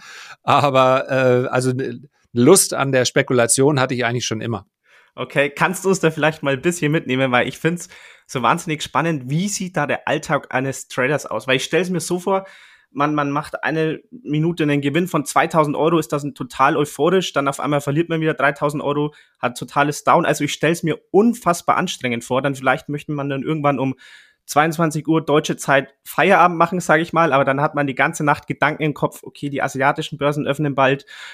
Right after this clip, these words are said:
Speaker 2: ähm, oder man ist vielleicht noch betröppelt von dem Verlust. Also es muss doch unfassbar anstrengend sein, oder?
Speaker 1: Das ist tatsächlich auch der Grund, warum ich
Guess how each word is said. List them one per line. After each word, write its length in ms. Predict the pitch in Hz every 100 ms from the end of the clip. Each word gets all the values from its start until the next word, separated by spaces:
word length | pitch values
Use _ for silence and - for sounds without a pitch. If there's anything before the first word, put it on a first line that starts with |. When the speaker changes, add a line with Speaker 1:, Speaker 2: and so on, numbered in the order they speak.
| - -
Speaker 2:
ähm, 200 | 131 135
oder 200 | 143 147
man 160 | 139
ist 100 | 143
vielleicht 240 | 139 139 151
noch 120 | -
betröppelt 500 | 139 - 147 151 139
von 120 | 143
dem 120 | 135
Verlust. 400 | 143 135 185 -
Also 300 | 139 147 - _ -
es 140 | 131
muss 160 | 185 190
doch 140 | -
unfassbar 600 | - 220 - 196 - -
anstrengend 520 | 202 - - 143 120
sein, 240 | 117 110 110
oder? 260 | 165 202 _ _ _ _ _
Speaker 1:
Das 160 | - 170
ist 200 | 175 -
tatsächlich 500 | 151 151 165 165 151
auch 100 | 143
der 140 | 143
Grund, 320 | 120 135 170
warum 260 | 135 131 143
ich 220 | 139 -